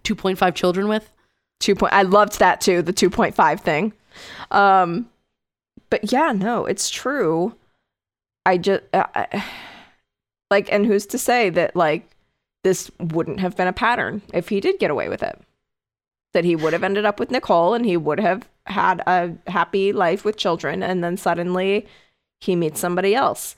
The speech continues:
Speaker 1: Yeah,
Speaker 2: And he's not
Speaker 1: let's
Speaker 2: happy
Speaker 1: say you don't
Speaker 2: and
Speaker 1: get
Speaker 2: he
Speaker 1: bored
Speaker 2: won't talk
Speaker 1: again.
Speaker 2: about it. Yes,
Speaker 1: Yeah.
Speaker 2: exactly.
Speaker 1: Obviously, you've
Speaker 2: <sighs>
Speaker 1: proven that you can do it once, so.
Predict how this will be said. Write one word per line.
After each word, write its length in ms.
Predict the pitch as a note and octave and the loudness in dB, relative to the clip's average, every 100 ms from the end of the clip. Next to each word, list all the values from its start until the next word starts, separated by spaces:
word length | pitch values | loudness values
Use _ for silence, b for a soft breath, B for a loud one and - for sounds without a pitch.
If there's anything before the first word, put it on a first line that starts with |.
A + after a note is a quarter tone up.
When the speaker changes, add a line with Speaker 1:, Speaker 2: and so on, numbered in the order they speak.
| b b | b b
Speaker 1:
Yeah, 160 | A#3+ A3 | 0 2
Speaker 2:
And 80 | F3 | 2
he's 120 | F3+ | 2
not 100 | D3+ | 0
Speaker 1:
let's 100 | A3 | 4
Speaker 2:
happy 100 | A#3 | 4
Speaker 1:
say 60 | A#3 | 6
you 60 | G#3+ | 4
don't 120 | G#3 | 4
Speaker 2:
and 20 | |
Speaker 1:
get 80 | G#3+ | 4
Speaker 2:
he 40 | F3 | 4
Speaker 1:
bored 200 | G#3 G3 | 4 4
Speaker 2:
won't 0 | |
talk 80 | G3+ | 4
Speaker 1:
again. 160 | G3 | 4
Speaker 2:
about 140 | D#3+ C3 | 2 0
it. 160 | - - _ _ - | -4 -10 _ _ -2
Yes, 420 | A#3+ F4+ A#3+ - | 0 0 -2 -4
Speaker 1:
Yeah. 60 | A3+ | -4
Speaker 2:
exactly. 680 | - A#4+ F#4 D#3 - E2 - _ _ _ _ _ _ _ _ _ _ - | 0 2 2 0 -4 -6 -10 _ _ _ _ _ _ _ _ _ _ 2
Speaker 1:
Obviously, 380 | A#3 B3 B3 | 4 2 2
you've 200 | A3+ G#3 | 4 2
Speaker 2:
<sighs> 60 | D#3+ | 2
Speaker 1:
proven 320 | B3+ B3 G#3+ | 2 4 2
that 120 | G#3 | 2
you 120 | G3 F#3+ | 0 0
can 180 | G3 | 0
do 180 | E3+ A3 | 4 4
it 100 | G3 | 4
once, 680 | F#3 A#3 F3+ F3+ - - - _ _ | 4 2 2 -4 -10 -14 -20 _ _
so. 580 | - - E3+ E3+ E3 | -4 2 4 4 0